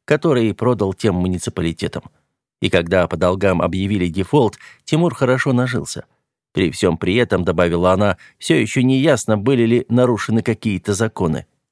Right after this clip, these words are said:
Я к этому времени уже чувствовал себя достаточно комфортно, чтобы рискнуть и отпустить комментарий, который вряд ли одобрило бы большинство агентов комиссии по ценным бумагам. "Я, честно говоря, считаю, что то, что вы описали, звучит не хуже, чем то, что Голдман творил в две тысячи десятом".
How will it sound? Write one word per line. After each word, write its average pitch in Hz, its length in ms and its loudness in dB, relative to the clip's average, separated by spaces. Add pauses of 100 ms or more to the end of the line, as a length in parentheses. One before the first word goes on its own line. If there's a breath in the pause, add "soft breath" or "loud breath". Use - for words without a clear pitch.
(280)
Я 180 220 2
к - 60 -2
этому 139 320 2
времени 127 420 4
уже 117 260 2
чувствовал 104 540 0
себя 98 320 0
достаточно 87 680 -2
комфортно, 87 680 0
чтобы 90 320 -2
рискнуть 104 480 -2
и 104 40 0
отпустить 101 580 -2
комментарий, 113 680 0
который 120 440 0
вряд 104 320 0
ли 95 60 2
одобрило 87 580 2
бы 90 120 0
большинство 90 580 0
агентов 87 540 -2
комиссии 98 540 0
по 90 160 0
ценным 85 500 -2
бумагам. 73 520 -4 (760)
"Я, 120 220 0
честно 175 320 0
говоря, 160 340 2
считаю, 160 600 0
что - 240 0
то, 151 200 0
что 120 220 0
вы 123 200 2
описали, 123 580 0
звучит 80 420 -2
не 143 100 2
хуже, 135 300 0
чем 120 280 0
то, 147 260 2
что 85 280 -2
Голдман 117 560 2
творил 113 440 2
в 78 80 -4
две 104 200 2
тысячи 95 440 -4
десятом". 87 540 -4